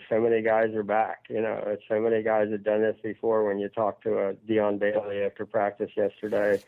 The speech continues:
he's saying, <laughs> he said, last year he said, "I'd never played in a college football game. Hayes Pullard had never played in a college football game, not a down." He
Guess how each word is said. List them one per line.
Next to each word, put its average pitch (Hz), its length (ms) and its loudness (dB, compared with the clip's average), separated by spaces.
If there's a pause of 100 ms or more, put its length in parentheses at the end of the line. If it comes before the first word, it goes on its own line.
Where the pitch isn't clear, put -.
(380)
he's 104 240 -6
saying, 101 420 2 (280)
<laughs> - 260 -20
he - 260 -4
said, 127 220 -2 (360)
last 160 280 0
year 135 160 -4
he 123 180 -2
said, 110 240 0
"I'd 156 200 0
never 139 260 4
played 135 280 4
in 127 40 0
a 123 60 2
college 127 420 -2
football 131 340 2
game. 131 380 2 (200)
Hayes 147 300 0
Pullard 131 380 4
had 156 120 2
never 135 240 2
played 139 280 2
in 143 60 -4
a 127 60 -2
college 139 400 2
football 139 360 2
game, 135 320 2
not 139 180 2
a 120 60 0
down." 127 500 0 (400)
He 147 140 -8